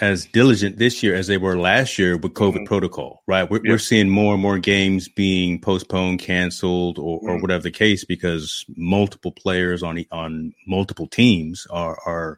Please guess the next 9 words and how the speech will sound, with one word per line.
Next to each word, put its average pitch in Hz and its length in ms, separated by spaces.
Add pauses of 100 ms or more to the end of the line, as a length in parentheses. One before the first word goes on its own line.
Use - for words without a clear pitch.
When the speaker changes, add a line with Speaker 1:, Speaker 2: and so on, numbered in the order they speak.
(680)
Speaker 1:
being 101 240
exposed 95 800
or, 87 180
or, 92 160
or 98 180
whatever 95 200
the 87 100
case. 87 280
So 90 360